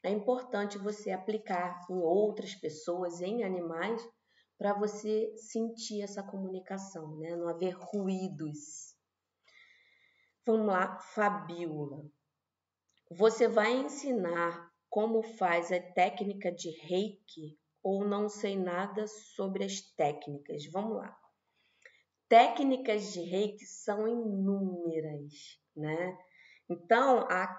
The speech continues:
que foi perguntada aqui é a técnica de reiki à distância, né? Que eu falei antes. Então, assim,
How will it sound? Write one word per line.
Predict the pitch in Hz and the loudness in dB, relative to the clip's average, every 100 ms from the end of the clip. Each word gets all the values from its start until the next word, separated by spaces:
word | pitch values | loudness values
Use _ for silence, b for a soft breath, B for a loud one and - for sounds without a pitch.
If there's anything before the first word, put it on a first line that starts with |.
| - | -10
que | 196 190 190 - | -6 -6 -6 -4
foi | 190 175 | -4 -2
perguntada | - 175 180 170 165 151 | -4 -4 -4 -4 -4 -6
aqui | - 214 | -4 2
é | 185 | 2
a | |
técnica | 180 - 170 170 233 240 247 | 2 2 2 2 -2 -2 -4
de | 220 233 | -4 -4
reiki | 220 180 170 175 - | -4 -2 -6 -6 -2
à | 214 | -2
distância, | 214 - - - 165 156 151 - 147 _ _ _ _ _ _ | -2 -10 -8 -2 -2 -2 -10 -18 -20 _ _ _ _ _ _
né? | 151 160 | -10 -8
Que | - | -6
eu | 170 | -4
falei | 170 165 185 220 | 0 2 4 4
antes. | 165 147 147 - - B B B - | 4 0 -4 -12 -18 B B B -10
Então, | 170 175 240 311 285 | -2 4 4 4 2
assim, | 269 - 220 196 | 0 0 0 0